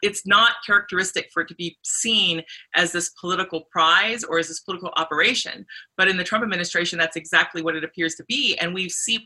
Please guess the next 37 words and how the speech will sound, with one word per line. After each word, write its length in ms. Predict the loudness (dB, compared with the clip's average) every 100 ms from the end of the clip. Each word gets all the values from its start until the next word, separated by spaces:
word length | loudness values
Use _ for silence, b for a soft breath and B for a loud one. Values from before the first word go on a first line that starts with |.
| -6
the 120 | -6
press 480 | 2 2 2 -2 -10 B B B
about 400 | 2 6 6 4 -4 b b _ 2
this 320 | 2 4 -2 -2
new 160 | -2
postmaster 640 | -2 -4 -2 2 2 2 -2
presiding 640 | -2 2 4 4 2 -2
over 300 | -2 0 2
this 220 | 0 0 2
effort 360 | 2 2 -2 -2
to 300 | 0 0 -2 B B 0
basically 500 | 0 0 -6 -2 0
allow 380 | 6 6 6 2
mail 240 | 0 0
to 160 | 0 -6
accumulate. 640 | -6 -6 -2 -2 -4 -8 _ b _
The 220 | -4 -4 _ -2
ethos 520 | -2 2 0 0 -4
of 120 | -6
the 60 | -4
Postal 280 | -4 -4 0
Service 320 | 2 2 0
is 140 | 0
that 180 | 2 2
every 200 | 2 2
time 220 | 2 2 4
mail 220 | 2 2
comes 260 | 0 0
in, 140 | 0 0
it 80 | -2
gets 160 | -6
processed 400 | 2 2 2 -2
that 160 | -4 0
day 160 | 0
and 100 | 0
goes 160 | -2 2
out. 280 | 4 4